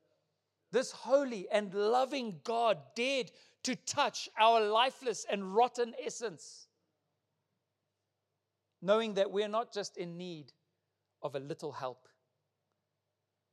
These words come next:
but that we are fatally befouled with death and toxic filth, requiring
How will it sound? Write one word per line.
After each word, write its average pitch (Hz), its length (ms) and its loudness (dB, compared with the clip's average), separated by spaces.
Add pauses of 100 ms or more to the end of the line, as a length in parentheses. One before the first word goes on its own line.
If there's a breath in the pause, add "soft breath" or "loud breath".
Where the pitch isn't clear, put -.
(120)
but 156 120 -6
that 170 140 2
we 190 120 0
are 170 80 2
fatally 220 600 -4
befouled 156 680 0 (500)
with 151 260 -8
death 190 380 0
and 160 160 -10
toxic - 480 -8
filth, - 500 -10 (440)
requiring 180 760 -4